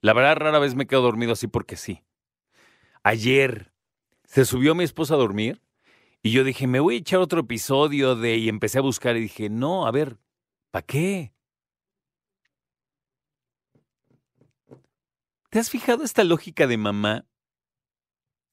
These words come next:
Y le hemos platicado en otras ocasiones, ¿no? De, "Es que todos mis amigos fuimos", y... o sea, si tus amigos van, entonces, si tus amigos se avientan de no sé dónde, tú también. Esta,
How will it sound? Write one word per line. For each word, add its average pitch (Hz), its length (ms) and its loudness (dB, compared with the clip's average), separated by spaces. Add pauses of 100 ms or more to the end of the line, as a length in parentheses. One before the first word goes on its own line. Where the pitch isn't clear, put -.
Y 120 60 4
le 135 80 6
hemos 156 120 0
platicado 123 320 0
en 123 60 -2
otras 117 260 -6
ocasiones, 95 440 -6
¿no? 92 140 -4
De, 107 140 0 (480)
"Es 165 180 2
que 190 140 2
todos 180 240 0
mis 147 160 -4
amigos 156 360 0
fuimos", 156 460 -2
y... 131 100 -8 (320)
o 101 80 0
sea, 113 160 2
si 113 160 -4
tus 113 220 -2
amigos 147 280 0
van, 156 140 -2
entonces, 123 200 -6
si 120 80 -2
tus 110 200 -2
amigos 151 340 4
se 156 60 0
avientan 151 400 0
de 143 100 0
no 131 120 -2
sé 127 120 -4
dónde, 170 280 -2
tú 160 120 -4
también. 156 300 -2 (1080)
Esta, - 320 2